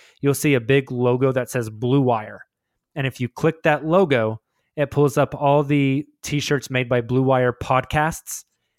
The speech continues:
and the two Shai Gilgeous-Alexander tees will be on there. We have the S G A O K C t-shirt. We also have the Shai Gilgeous-Alexander, just says S G A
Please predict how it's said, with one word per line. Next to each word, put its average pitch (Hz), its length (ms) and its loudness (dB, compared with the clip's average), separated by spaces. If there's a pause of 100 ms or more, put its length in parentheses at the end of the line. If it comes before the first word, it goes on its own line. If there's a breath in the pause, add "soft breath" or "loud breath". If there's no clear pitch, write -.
(140)
and 131 320 0
the 123 60 0
two 143 640 2
Shai 139 240 0
Gilgeous-Alexander 123 960 -2
tees 120 420 -4
will 117 140 -2
be 113 180 -2
on 113 160 -2
there. 107 100 -8
We 113 120 -4
have 120 180 -2
the 127 160 -4
S 143 180 -2
G 131 260 -2
A 127 280 0
O 160 120 0
K 139 200 -4
C 151 360 -4 (460)
t-shirt. 202 440 -2 (540)
We 156 120 2
also 151 280 2
have 143 220 2
the 135 80 0
Shai 147 240 0
Gilgeous-Alexander, 131 800 0
just 120 160 -6
says 131 260 -2
S 160 200 -2
G 139 340 0
A 123 260 0